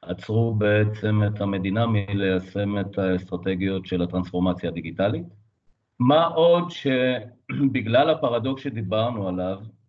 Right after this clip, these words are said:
צריך לזכור שהסטארט-אפים היום, שהם הצרכן המרכזי של, אה, ספקיות הענן, לא באמת מעניין אותם אם, אם יהיה ענן בישראל או לא. אני חושב שנהפוך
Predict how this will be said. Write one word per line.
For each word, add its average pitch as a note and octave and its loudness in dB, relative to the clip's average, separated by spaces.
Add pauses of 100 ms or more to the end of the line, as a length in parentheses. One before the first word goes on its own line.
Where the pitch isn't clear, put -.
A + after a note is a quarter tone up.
(240)
צריך A2+ -2
לזכור A#2+ -2
שהסטארט-אפים G2 -2
היום, G#2+ 0
שהם G2+ -4
הצרכן G2+ -2
המרכזי G#2+ -2
של, F#2+ -4 (180)
אה, F2 -6 (260)
ספקיות G#2+ -2
הענן, F#2+ 2
לא A2 4
באמת C#3 4
מעניין G#2 2
אותם A2 0 (100)
אם, F#2+ -6 (300)
אם F#2 -2
יהיה G2 0 (100)
ענן G2 0
בישראל F2+ 0
או E2 -2
לא. F2 -2
אני F2 0
חושב G#2+ 2
שנהפוך G#2 0